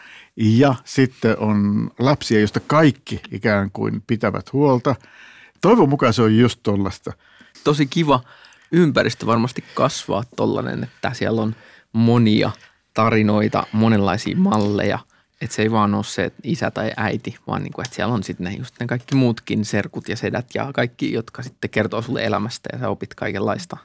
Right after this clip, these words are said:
Speaker 1: Kyllä. Elellään sellaisissa pienemmissä yhteisöissä, ö, kolmekymmentä, joka nyt on kai sit sellainen aika tyypillinen. Ja se, että painopiste on luultavasti sellaisilla lämpimillä alueilla,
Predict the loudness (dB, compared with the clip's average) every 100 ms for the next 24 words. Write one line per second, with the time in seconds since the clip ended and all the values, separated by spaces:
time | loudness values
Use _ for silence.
0 | _ _ 2 4 4 0 -4 -10 0 4
1 | 6 6 2 0 -6 -4 -2 -2 0 2
2 | 4 2 -2 -4 -4 -2 -2 -2 -4 -6
3 | -6 -8 -20 _ _ _ -2 -2 -4 -2
4 | 2 2 2 2 4 2 0 -4 -8 _
5 | _ _ _ _ _ -2 -2 0 -2 -2
6 | -6 -6 -8 -8 -10 -8 -6 -6 -8 -8
7 | -2 0 0 -2 0 0 0 -4 -14 -20
8 | -20 _ -4 2 2 2 2 0 -4 -16
9 | _ _ _ 0 4 4 2 0 4 4
10 | 2 2 2 4 2 2 2 -2 -4 -8
11 | -10 -4 -2 0 0 0 -4 -6 0 2
12 | 4 4 4 4 0 -4 -2 2 2 4
13 | 2 2 -2